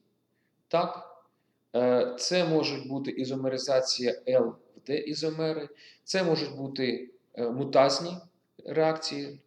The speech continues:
пам'ятаєте, фосфоглюкомутаза. От, тобто це, е, сув хімічних груп, перехід, е, піранозної, фуранозну і навпаки форм цукрів.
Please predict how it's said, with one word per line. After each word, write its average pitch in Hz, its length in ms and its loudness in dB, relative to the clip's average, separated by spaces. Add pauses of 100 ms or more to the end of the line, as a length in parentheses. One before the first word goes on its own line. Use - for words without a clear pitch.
(180)
пам'ятаєте, 131 480 -4
фосфоглюкомутаза. 127 1200 -4 (680)
От, 120 300 -4
тобто - 260 -14
це, 127 300 2
е, 110 680 -4
сув - 300 -4
хімічних 123 500 -8
груп, - 280 -6 (720)
перехід, 127 520 0
е, 117 200 2 (380)
піранозної, 123 720 -2
фуранозну 117 800 -8 (140)
і 107 120 -16
навпаки 107 480 -12
форм 110 360 -10 (360)
цукрів. - 500 -14